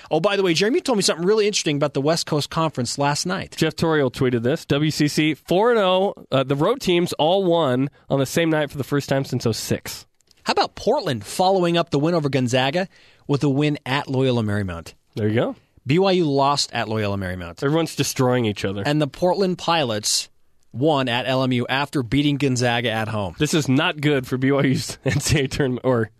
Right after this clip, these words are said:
Speaker 2: the W C C's
Speaker 1: This
Speaker 2: N C A A
Speaker 1: is
Speaker 2: tournament
Speaker 1: just
Speaker 2: bid.
Speaker 1: nuts.
Speaker 2: Fun, but not good at the end of the year.
Speaker 1: And then the R P I, B Y U's R P I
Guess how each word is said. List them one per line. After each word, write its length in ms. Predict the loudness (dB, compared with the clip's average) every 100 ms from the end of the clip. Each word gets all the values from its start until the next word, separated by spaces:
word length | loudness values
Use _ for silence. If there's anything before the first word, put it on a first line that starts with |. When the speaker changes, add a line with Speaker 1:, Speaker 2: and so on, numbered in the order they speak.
| -6
Speaker 2:
the 120 | -2
W 300 | 0 0 0
C 180 | 2 0
C's 240 | 2 2 2
Speaker 1:
This 80 | 2
Speaker 2:
N 60 |
C 80 | 2
A 20 |
A 40 | 0
Speaker 1:
is 60 |
Speaker 2:
tournament 260 | 0 -2 0
Speaker 1:
just 200 | -2 0
Speaker 2:
bid. 100 | 0
Speaker 1:
nuts. 640 | 2 2 0 -4 -6 -2
Speaker 2:
Fun, 440 | 0 2 2 -2 -4 _ _ _
but 140 | 0
not 200 | 2 2
good 140 | 2 0
at 120 | 0
the 80 | -2
end 60 |
of 40 | -4
the 40 |
year. 60 | -8 -20 _ _ -2
Speaker 1:
And 100 | 0
then 100 | 2
the 120 | 2
R 200 | 2 0
P 200 | -2 -2
I, 260 | 0 0 -2
B 160 | -2
Y 120 | 2
U's 220 | 2 0 -4 -4
R 180 | 0 0
P 240 | 0 2
I 340 | 2 0 -4